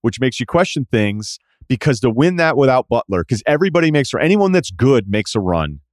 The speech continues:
Uh, I can argue all sorts of angles on this one. I can say there's no way Boston's gonna do that again.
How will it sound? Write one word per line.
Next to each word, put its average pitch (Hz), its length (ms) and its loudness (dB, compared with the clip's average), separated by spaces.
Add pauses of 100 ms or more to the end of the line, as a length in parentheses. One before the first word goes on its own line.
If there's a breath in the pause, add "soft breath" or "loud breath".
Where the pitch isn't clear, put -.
(380)
Uh, 196 220 0
I 156 120 0
can 175 140 -2
argue 139 400 2
all 143 180 4
sorts 156 280 -2
of 127 80 -4
angles 110 320 -2
on 101 100 -2
this 98 160 -6
one. 104 80 -2
I 92 60 -2
can 98 80 -10
say 110 140 -2
there's 101 180 -6
no 151 140 2
way 143 160 4
Boston's 120 340 -2
gonna 110 160 -2
do 113 140 -2
that 104 160 2
again. 98 320 -4